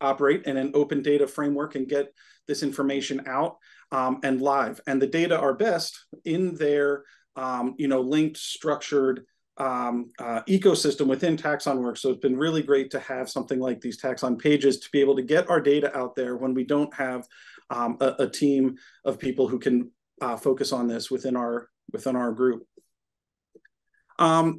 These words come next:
and so, so again, as I kind of mentioned, some of the, the focus of, uh, what we've done, we're, we are not yet focused on public pages 'cause we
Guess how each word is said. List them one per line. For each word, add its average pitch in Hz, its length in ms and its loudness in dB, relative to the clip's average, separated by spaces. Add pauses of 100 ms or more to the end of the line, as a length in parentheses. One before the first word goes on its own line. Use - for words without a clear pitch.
(140)
and 185 140 4
so, - 280 4 (360)
so - 140 0
again, 208 180 4
as 208 140 4
I 196 40 2 (100)
kind 202 120 0
of 165 80 -6 (100)
mentioned, 180 320 -4 (140)
some 170 100 -4 (100)
of 165 160 -6
the, 160 160 -2 (640)
the 139 180 6
focus 190 280 2 (200)
of, 143 420 6 (140)
uh, 143 140 0
what 156 120 0
we've 156 260 -6
done, 156 140 2
we're, 156 200 2 (120)
we 202 140 0
are 247 60 0 (100)
not 208 100 -4 (120)
yet 208 180 -2 (100)
focused 180 400 -2
on 147 200 -4
public 170 220 -6 (100)
pages 190 300 0 (160)
'cause 156 220 2
we 147 120 -2